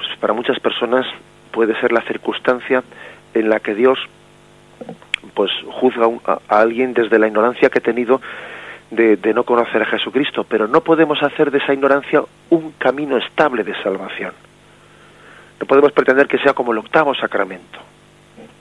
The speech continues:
Nosotros, Dios quiere que el hombre se salve y llegue al conocimiento pleno de la verdad, que se salve conociendo la verdad, no que se salve igno-, ignorándola.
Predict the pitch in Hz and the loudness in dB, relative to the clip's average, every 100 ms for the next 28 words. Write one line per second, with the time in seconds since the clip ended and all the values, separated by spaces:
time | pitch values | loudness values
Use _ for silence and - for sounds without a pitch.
0 | _ - - - _ _ - - _ - | _ -20 -20 -20 _ _ -20 -20 _ -20
1 | - - - - - - 120 139 147 143 | -20 -18 -18 -18 -14 -6 -2 2 4 2
2 | - 131 123 151 - 151 156 151 - - | 0 -4 0 0 2 2 2 0 -8 -20
3 | - - - _ _ _ _ - 117 151 | -20 -20 -20 _ _ _ _ 0 2 4
4 | 156 - 123 139 139 151 175 _ _ _ | 2 0 0 2 2 0 -2 _ _ _
5 | _ _ _ - - - 117 123 175 175 | _ _ _ -20 -20 -8 -2 2 6 6
6 | - 147 143 135 156 170 156 135 160 190 | 4 2 2 -2 -2 0 2 2 4 4
7 | 170 143 131 117 107 117 151 - - - | 4 4 4 4 2 2 0 -2 -12 -18
8 | - - - - - - _ _ - 107 | -20 -20 -20 -20 -20 -20 _ _ -4 -2
9 | 110 - 175 190 180 117 107 - 180 170 | 0 2 4 4 4 2 0 0 2 4
10 | 147 131 127 160 123 139 - 131 123 135 | 6 6 4 4 2 -2 -2 -4 0 0
11 | 127 123 123 - 120 120 120 139 147 107 | 0 0 -2 -2 -4 2 4 4 0 -6
12 | 90 87 | -6 -8